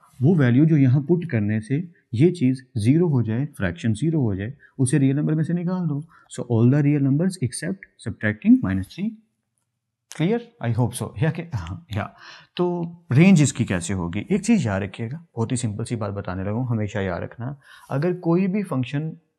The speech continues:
constant over linear है, यानी कि ये समझ लो कि अगर फ्रैक्शन में लीनियर आ जाए, लीनियर फंक्शन जिसमें वेरिएबल की पावर वन होती है, तो अगर कुछ भी ऊपर लिखा है, नीचे अगर वो लीनियर है, नीचे अगर वो लीनियर है, रट्टा लगा लो, क्योंकि ये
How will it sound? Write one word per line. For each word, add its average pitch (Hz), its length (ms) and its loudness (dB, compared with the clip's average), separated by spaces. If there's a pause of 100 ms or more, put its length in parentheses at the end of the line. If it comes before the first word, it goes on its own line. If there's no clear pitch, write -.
(120)
constant 139 460 -2
over 160 160 2
linear 120 420 4
है, 95 140 -6
यानी 143 220 0
कि 160 100 -4
ये 160 160 -2
समझ 110 280 -4
लो 131 120 -4 (380)
कि 147 60 -4
अगर 165 160 4
फ्रैक्शन 139 440 0
में 180 120 4
लीनियर 127 460 6
आ 98 100 -2
जाए, 85 260 -8
लीनियर 165 300 4
फंक्शन 170 300 0
जिसमें 165 380 0 (560)
वेरिएबल 139 480 4
की 156 100 0
पावर 123 240 -2
वन 95 220 -4
होती - 260 -10
है, - 80 -18 (560)
तो 165 60 -8 (140)
अगर 170 240 2 (100)
कुछ 247 260 2
भी 233 140 8
ऊपर 196 240 4
लिखा 123 260 2
है, 113 80 4
नीचे 151 280 4
अगर 220 180 4
वो 220 140 4
लीनियर 165 520 8
है, 98 140 0
नीचे 123 280 0
अगर 165 140 0
वो 233 400 -2
लीनियर 123 380 4
है, 92 140 -6
रट्टा 123 260 0
लगा 107 260 -2
लो, 110 160 -4 (260)
क्योंकि 135 200 -2
ये 151 180 2